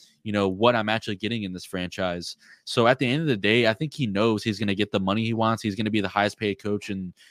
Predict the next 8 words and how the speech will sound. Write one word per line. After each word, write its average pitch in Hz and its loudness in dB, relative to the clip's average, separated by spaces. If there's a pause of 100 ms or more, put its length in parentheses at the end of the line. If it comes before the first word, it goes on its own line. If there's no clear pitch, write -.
(180)
in 98 -6
football. 120 0 (400)
Um, 92 0 (340)
so - 0
I 113 8
think 139 -6
he's 151 -4
gonna, 127 0